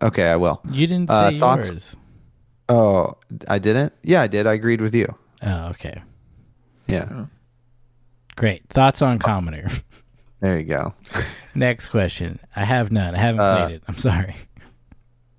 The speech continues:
Speaker 1: Seems cool. I would play it more, but Living Lurker seems more fun.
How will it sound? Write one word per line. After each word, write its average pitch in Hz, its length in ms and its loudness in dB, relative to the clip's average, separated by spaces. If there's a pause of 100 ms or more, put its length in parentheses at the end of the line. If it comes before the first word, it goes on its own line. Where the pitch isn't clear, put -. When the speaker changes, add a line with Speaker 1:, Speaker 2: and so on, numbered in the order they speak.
(260)
Speaker 1:
Seems 117 280 0
cool. 117 540 4 (240)
I 101 120 2
would 104 280 0
play 104 240 2
it 80 100 -2
more, 104 600 0
but 87 340 0 (120)
Living 101 400 0
Lurker 95 360 2
seems 92 480 -4
more 95 180 2
fun. 87 300 -4